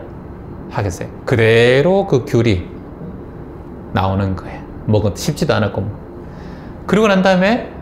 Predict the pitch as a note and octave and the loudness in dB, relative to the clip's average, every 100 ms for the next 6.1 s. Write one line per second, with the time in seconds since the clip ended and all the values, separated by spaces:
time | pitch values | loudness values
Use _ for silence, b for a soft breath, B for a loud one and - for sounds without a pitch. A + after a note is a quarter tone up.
0 | - - - - C3+ C#3 G3 C4 C#4+ C4+ | -14 -14 -14 -8 0 4 6 8 6 6
1 | F#3+ F#3 F#3 F#3+ F#3+ F#3 F3 C#3+ C3+ E3+ | 4 4 4 6 4 4 4 4 6 6
2 | F3 F3+ D#3+ E3 D#3+ D#3 D3 F#3 D#3 C#3 | 6 4 4 2 2 4 6 6 6 4
3 | - D#3 D#3 D#3 D#3 D3+ D3+ E3+ E3+ D#3+ | 2 -2 0 2 2 2 4 4 4 2
4 | - - C#3+ - D#3+ C#3+ - - A#2 C#3 | 0 -2 -2 0 0 2 0 -4 -4 -2
5 | - D3+ A2 F#2 F#2 A2 - C3+ B2 G#2+ | 0 2 2 0 -2 -2 0 0 0 0